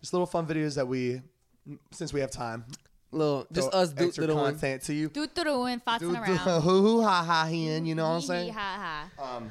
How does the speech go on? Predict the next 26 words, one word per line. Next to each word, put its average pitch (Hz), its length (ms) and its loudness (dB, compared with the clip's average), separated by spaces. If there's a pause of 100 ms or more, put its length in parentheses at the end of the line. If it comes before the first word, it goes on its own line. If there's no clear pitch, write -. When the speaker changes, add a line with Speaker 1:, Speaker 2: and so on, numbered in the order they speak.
(160)
Speaker 2:
Well, 180 120 6
all 190 40 6
right, 190 80 4
guys, 175 140 2
we 208 60 2
love 202 160 2
you - 20 -4
so 196 160 0
much. 180 220 -2
Thank 175 160 0
you 175 80 2
again 160 180 2
for 160 100 -6
tuning 151 280 -2
in 143 80 0
to 135 100 -2
Zane 135 220 -2
and 131 80 -4
Heath 139 180 -6
Unfiltered, 143 680 -4
and 131 280 -4
we'll 131 120 -8
see - 140 -10
you 165 60 -6
next 170 220 -8
week. 214 240 -12